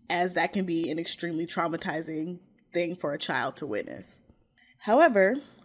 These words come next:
when the police got Sherri outside of the building, they told her that she was under arrest, and reportedly,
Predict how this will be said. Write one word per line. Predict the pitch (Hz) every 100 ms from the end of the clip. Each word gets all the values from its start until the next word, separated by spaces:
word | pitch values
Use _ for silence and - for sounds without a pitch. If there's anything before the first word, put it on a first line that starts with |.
| -
when | 208 214
the |
police | 220 208 208 190 -
got | 190 190 185
Sherri | - 190 185 180 175
outside | 180 - - - 254
of | 294
the | 202
building, | 170 170 170 170 196 - - - _ -
they | 185
told | 185 175 175
her | 185 226 302 -
that | - 185
she | - 196
was | 180 180 -
under | 175 175 233
arrest, | 320 196 170 - - - - _ _ _
and | - 175
reportedly, | 170 - 339 466 262 165 170 220